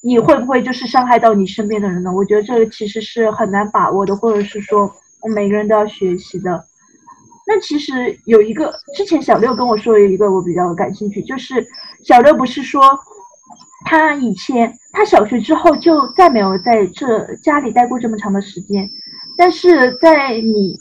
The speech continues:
待在家的这么长的时间之后，你其实还是和父母会出现矛盾的，对吧？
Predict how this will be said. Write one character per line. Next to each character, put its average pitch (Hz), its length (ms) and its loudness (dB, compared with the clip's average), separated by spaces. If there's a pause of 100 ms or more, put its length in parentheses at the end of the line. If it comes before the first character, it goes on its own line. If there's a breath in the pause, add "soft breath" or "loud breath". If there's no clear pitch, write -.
待 262 140 -2
在 277 120 -2
家 262 200 4
的 - 200 -6 (160)
这 320 80 2
么 262 80 0
长 226 160 -6
的 208 80 -2
时 202 160 -12
间 214 140 -2
之 226 160 -4
后， 233 240 2 (260)
你 254 120 -2
其 - 160 -6
实 240 100 -2
还 254 260 6
是 339 220 0
和 226 460 0
父 320 100 -2
母 226 140 2
会 262 140 -6
出 240 140 -10
现 247 160 -4
矛 185 200 -2
盾 202 160 -6
的， 185 180 -8
对 208 100 0
吧？ 185 200 -6